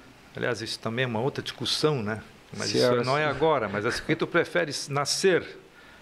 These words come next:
Speaker 1: cego ou surdo? A maioria dos caras diz,
Speaker 2: Hum.
Speaker 1: "Ah, eu quero ser surdo", porque aí, o cara que é surdo,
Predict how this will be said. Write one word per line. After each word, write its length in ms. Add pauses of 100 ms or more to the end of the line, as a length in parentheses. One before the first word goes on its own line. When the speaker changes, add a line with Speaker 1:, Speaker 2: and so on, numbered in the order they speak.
(600)
Speaker 1:
cego 380
ou 100
surdo? 420 (1300)
A 60
maioria 340
dos 140
caras 180
diz, 100
Speaker 2:
Hum. 40
Speaker 1:
"Ah, 60
eu 60
quero 160
ser 200
surdo", 420
porque 160
aí, 180 (400)
o 60
cara 320
que 100
é 60
surdo, 600